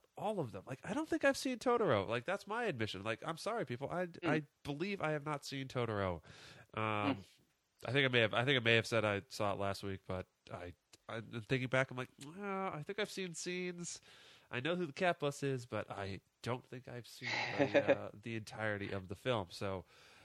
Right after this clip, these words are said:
Speaker 1: uh, it is yet another one of those areas of my film knowledge which is just completely and utterly lacking.
Speaker 2: Mm.
Speaker 1: Uh, but I
Speaker 2: I've
Speaker 1: have
Speaker 2: only,
Speaker 1: seen
Speaker 2: I
Speaker 1: Spirit-
Speaker 2: actually only recently saw that, uh, myself a few months ago.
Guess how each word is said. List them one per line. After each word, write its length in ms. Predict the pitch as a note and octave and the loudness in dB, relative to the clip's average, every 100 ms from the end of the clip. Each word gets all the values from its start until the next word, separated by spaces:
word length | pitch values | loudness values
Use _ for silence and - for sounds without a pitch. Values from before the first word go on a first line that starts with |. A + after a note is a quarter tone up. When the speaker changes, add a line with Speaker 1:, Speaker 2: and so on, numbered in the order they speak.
| - - | -12 0
Speaker 1:
uh, 140 | G#2+ | 0
it 120 | A#2 C3+ | 2 -2
is 160 | B2 | 0
yet 180 | D3+ E3+ | 2 2
another 400 | C#3 C3+ C3 B2 | 2 2 2 2
one 180 | A2+ A2 | 2 2
of 160 | G#2 | 2
those 560 | F#2+ F#2+ F#2+ F#2+ - - _ _ | 2 2 2 0 -4 -8 _ _
areas 720 | A#2+ A#2 A2 G#2+ G2+ F#2 - - _ _ - | 4 4 4 2 0 -2 -8 -12 _ _ -4
of 160 | G#2+ F2 | -2 0
my 120 | F#2 | -2
film 260 | F#2 G#2 F2 | 0 -2 0
knowledge 360 | F2 F2 - F2 | 0 0 -4 -8
which 200 | G2+ - | -10 -10
is 100 | F#2 | -12
just 240 | - G2 - | -12 -14 -12
completely 720 | A2 F#2 - - B2+ A2 G#2 | -12 -12 -16 -6 -6 -2 0
and 80 | G2+ | 2
utterly 340 | G#2 F#2 E2+ | 0 -2 -4
lacking. 440 | E2+ F2 G2 - C2 - _ - - - _ _ _ - | -6 -6 -8 -12 -16 -20 _ -20 -20 -20 _ _ _ -10
Speaker 2:
Mm. 140 | C3+ | -8
Speaker 1:
Uh, 60 | B2+ - _ _ - | -8 -12 _ _ -12
but 160 | G#2 _ - - - | -12 _ -18 -18 2
I 80 | - | 8
Speaker 2:
I've 60 | G#3 | 10
Speaker 1:
have 100 | B3 | 12
Speaker 2:
only, 120 | A#3 | 12
Speaker 1:
seen 80 | G#3+ | 12
Speaker 2:
I 80 | F#3+ | 10
Speaker 1:
Spirit- 160 | F#3 | 10
Speaker 2:
actually 360 | F3 - D#3 D#3 | 6 6 8 8
only 300 | D3 E3 D#3 | 10 8 8
recently 300 | D#3+ D#3 C#3 | 8 6 6
saw 220 | - C#3+ | 8 10
that, 280 | C3 B2+ - | 10 8 8
uh, 280 | B2 A#2+ A#2 | 8 10 8
myself 360 | A#2+ - C3 A2+ | 6 6 6 4
a 60 | |
few 140 | - A#2 | 2 2
months 240 | A#2 A2+ | 2 2
ago. 280 | A2+ G#2+ | 6 6